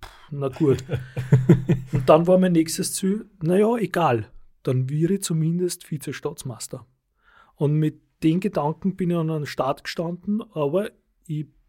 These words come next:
Speaker 1: bin's anders angegangen. Ich wollte mir keinen Druck mehr machen lassen und hab meinen Betreuern gesagt, sie dürfen mir gar nichts sagen.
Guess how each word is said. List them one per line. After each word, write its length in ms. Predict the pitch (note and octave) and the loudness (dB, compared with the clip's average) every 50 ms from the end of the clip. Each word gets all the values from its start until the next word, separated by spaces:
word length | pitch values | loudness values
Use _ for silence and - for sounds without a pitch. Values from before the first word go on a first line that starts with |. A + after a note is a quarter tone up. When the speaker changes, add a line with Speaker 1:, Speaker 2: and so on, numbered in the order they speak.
| _ _ _ | _ _ _
Speaker 1:
bin's 360 | - D#3 D3 C#3+ B2+ - - _ - | -8 -6 -6 -6 -8 -12 -14 _ -6
anders 380 | C#3 C3+ D3 D#3+ F3+ E3+ F3 - | -4 -2 0 0 0 0 -2 -4
angegangen. 720 | E3 D#3+ D#3+ D3+ E3+ D#3 D#3+ E3 F3 F#3+ F#3+ G3 G3+ - _ _ _ _ | -4 -4 -4 -4 -6 -6 -6 -6 -6 -6 -6 -8 -10 -14 _ _ _ _
Ich 220 | D#3 D3+ D3 D3 C#3+ C#3 | -10 -8 -8 -10 -10 -8
wollte 260 | C#3 D3 D#3 D3+ - D#3+ | -6 -6 -6 -4 -4 -6
mir 60 | D#3 | -6
keinen 260 | - - D#3+ D3 C3 | -6 -6 -8 -8 -4
Druck 260 | - F#3 F#3 F#3 - - | -2 -2 -2 -2 -4 -6
mehr 100 | F3+ E3 | -6 -6
machen 360 | C#3+ C#3+ C#3 - - - E3 | -6 -8 -12 -12 -10 -8 -6
lassen 460 | E3 E3 D#3+ - - - F#3 E3+ - _ _ _ _ _ _ _ _ _ | -6 -6 -6 -8 -10 -10 -12 -12 -14 _ _ _ _ _ _ _ _ _
und 120 | - C3+ C3 | -4 -2 -2
hab 100 | C#3 C#3+ | -2 0
meinen 260 | D#3 D#3+ D#3 D3+ _ | -2 -4 -6 -8 _
Betreuern 400 | - E3 - - C3 C3+ C#3+ D3 | -14 -14 -12 -10 -10 -10 -10 -10
gesagt, 260 | - - D#3+ - - | -10 -10 -12 -12 -12
sie 120 | - C3+ C3 | -16 -14 -12
dürfen 320 | - C#3+ B2+ B2+ - - | -10 -10 -10 -10 -10 -10
mir 120 | C#3 C#3 C3+ - _ | -8 -8 -10 -12 _
gar 200 | - C#3+ B2 A2+ | -4 -4 -2 -2
nichts 300 | B2+ C3 C3 B2+ - - | -4 -6 -8 -10 -12 -12
sagen. 340 | - B2+ A#2+ A#2 A2+ A#2+ - | -10 -10 -10 -12 -12 -16 -20